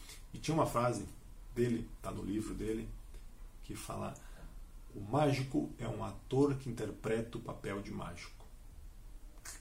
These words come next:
O mágico é um ator que interpreta o papel de mágico. Como eu falei, dentro da, pra fazer uma análise artística disso, como mágico, às vezes tem umas interpretações equivocadas disso, mas o nosso foco aqui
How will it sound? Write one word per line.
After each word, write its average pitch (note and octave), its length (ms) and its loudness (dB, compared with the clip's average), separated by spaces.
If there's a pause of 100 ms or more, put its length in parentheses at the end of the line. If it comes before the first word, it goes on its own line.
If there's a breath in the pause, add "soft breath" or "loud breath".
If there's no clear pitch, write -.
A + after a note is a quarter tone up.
(560)
O F#2 80 -6
mágico G#2+ 880 0
é G#2 40 -6
um G2+ 120 -4
ator D3+ 460 4
que - 120 -6
interpreta A#2+ 840 -2
o A#2 40 -4
papel - 420 -4
de F2+ 80 -4
mágico. - 440 -8 (200 loud breath)
Como D3 140 4
eu C#3+ 40 0
falei, A#2 160 6
dentro F3 280 4
da, A#2 200 6
pra A2 340 2
fazer G#2 160 0
uma B2+ 80 4
análise G#2+ 280 2
artística G2+ 640 2
disso, G2+ 200 -2
como A2 140 0
mágico, C3 300 4
às A#2+ 80 4
vezes B2 140 2
tem B2+ 100 0
umas A#2+ 200 2
interpretações A2 600 0
equivocadas A2+ 640 0
disso, A#2+ 200 -2
mas A#2+ 140 6
o C#3 60 8
nosso C3 240 4
foco B2+ 300 2
aqui C3+ 300 0